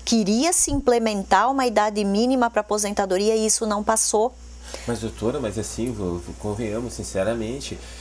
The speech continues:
Speaker 2: eu acho que todos que têm direito têm que se aposentar ontem. É falar com a senhora, doutora, "Me aposente ontem." Mas eu fico pensando nos jovens,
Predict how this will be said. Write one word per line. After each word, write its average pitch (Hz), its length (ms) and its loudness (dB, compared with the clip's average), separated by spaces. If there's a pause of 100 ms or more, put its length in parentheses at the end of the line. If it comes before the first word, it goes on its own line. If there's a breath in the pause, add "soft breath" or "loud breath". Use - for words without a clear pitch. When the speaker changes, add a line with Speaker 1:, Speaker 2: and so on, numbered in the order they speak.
(160 loud breath)
Speaker 2:
eu 95 340 2
acho 113 200 -2
que 131 100 -4
todos 135 300 0
que 135 100 -6
têm 113 220 0
direito 101 220 -2
têm 123 80 -4
que - 60 -2
se 139 60 0
aposentar 143 420 -2
ontem. 160 400 0 (240 loud breath)
É 101 80 0
falar 101 300 0
com - 80 -4
a - 60 -2
senhora, 113 360 2
doutora, 117 380 0 (120)
"Me 95 200 0
aposente 131 540 0
ontem." 180 360 2 (280 loud breath)
Mas 123 160 2
eu 139 60 -4
fico 165 180 -4
pensando 160 380 0
nos 160 100 0
jovens, 143 540 0